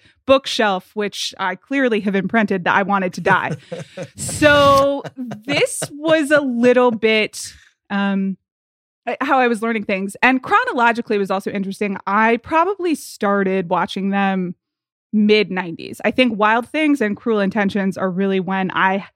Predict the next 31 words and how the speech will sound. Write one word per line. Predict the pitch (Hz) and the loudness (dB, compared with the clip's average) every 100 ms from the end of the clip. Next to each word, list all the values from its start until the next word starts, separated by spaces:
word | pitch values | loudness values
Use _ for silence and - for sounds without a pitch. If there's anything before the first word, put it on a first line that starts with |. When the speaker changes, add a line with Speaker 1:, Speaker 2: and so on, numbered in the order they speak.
| _ _ _ _ | _ _ _ _
Speaker 1:
age-wise | 208 208 202 196 | 0 2 2 0
Speaker 2:
Oh, | 190 | 0
yeah. | |
Speaker 1:
had | 226 | -2
the | 175 | 0
access | 175 185 - 202 294 - - _ _ _ - | 0 0 0 0 -2 -8 -20 _ _ _ -10
Speaker 2:
Mm-hmm. | |
Speaker 1:
and | 226 220 208 202 208 202 - - - _ _ _ _ _ _ _ _ - | -4 -2 -2 -2 -2 -4 -6 -14 -18 _ _ _ _ _ _ _ _ -4
the | 254 240 | 0 2
interest | 220 247 262 - - | 2 4 2 0 -4
and | 226 220 | -2 0
kind | 240 220 | 2 2
of | 208 | 2
the | - | 2
understanding | 220 220 - 214 208 | 2 0 0 0 2
of | |
what | 196 185 | 2 0
was | 190 | 0
going | 208 208 | 0 2
on. | 220 220 196 | 2 2 0
And | 196 | -6
so | - - 214 202 202 190 - _ | -10 -2 2 2 0 -2 -6 _
that's | 196 208 220 240 - | -4 2 2 2 -2
a | 247 | -2
very | 220 185 208 202 202 196 190 185 - _ _ _ _ _ | -2 -4 -2 0 0 -2 -4 -6 -12 _ _ _ _ _
specific, | - - 202 - 214 - 202 202 - - - _ _ _ _ | -12 -6 -6 -4 -6 -2 -2 -2 -6 -20 -20 _ _ _ _
self-conscious, | - - 208 202 - 208 196 202 214 196 196 - - | -12 -2 -2 -2 -6 -4 -2 -2 0 0 0 -6 -8
almost | - 196 190 190 | -2 0 0 0
meta | 202 196 196 226 | 2 2 2 2
type | - 262 262 - | 2 0 0 0
of | 226 226 220 - | 0 0 -4 -16